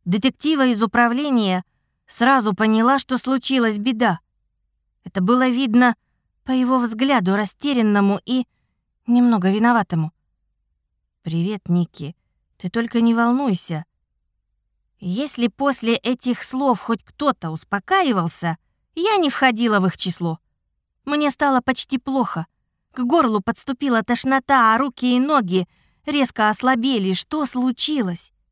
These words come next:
Побелевшими губами прошептала я. С нами связались из Хиглейкграда. Дракон Рика упал в окрестностях города, едва успел покинуть его пределы.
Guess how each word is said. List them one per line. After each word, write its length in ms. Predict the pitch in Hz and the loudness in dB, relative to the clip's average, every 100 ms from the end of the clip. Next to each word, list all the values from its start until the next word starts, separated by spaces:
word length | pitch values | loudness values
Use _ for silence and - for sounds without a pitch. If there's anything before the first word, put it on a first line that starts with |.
| _ _ _ | _ _ _
Побелевшими 640 | 247 233 285 262 - 254 254 | -2 2 2 2 2 2 2
губами 420 | 254 233 269 240 | 2 2 4 2
прошептала 600 | 214 226 247 - 240 208 | 0 -2 -4 -2 0 2
я. 320 | 226 220 170 - _ _ _ _ _ _ _ _ _ | 0 -2 -2 -6 _ _ _ _ _ _ _ _ _
С 120 | - | -2
нами 360 | 196 240 247 226 | 2 2 2 0
связались 920 | 220 208 185 214 226 214 208 - - _ _ _ _ _ _ | -2 -4 -2 0 0 -2 -4 -6 -10 _ _ _ _ _ _
из 200 | 180 165 | -8 -6
Хиглейкграда. 1080 | - 202 190 208 214 - 175 185 208 156 151 - _ _ _ _ _ _ _ _ - | -4 -2 0 0 -2 -4 -4 0 0 -2 -10 -18 _ _ _ _ _ _ _ _ -4
Дракон 480 | 214 233 262 254 | -4 0 2 2
Рика 320 | 240 254 - 220 | 2 0 -2 -2
упал 440 | 196 269 254 196 | 0 0 2 2
в 40 | |
окрестностях 840 | 180 175 190 180 180 170 - 180 165 | -2 -2 -4 -2 -2 -2 -4 -4 -4
города, 560 | 175 240 180 156 170 165 _ _ _ _ | -2 -2 -2 -2 -6 -6 _ _ _ _
едва 380 | 202 196 214 226 | -4 0 2 2
успел 480 | 190 - 247 240 190 | 0 -4 0 0 2
покинуть 560 | 202 185 214 190 175 | -2 -2 0 0 0
его 260 | 185 180 180 | -2 -2 -4
пределы. 640 | 180 185 185 170 160 147 | -4 -6 -4 -6 -6 -12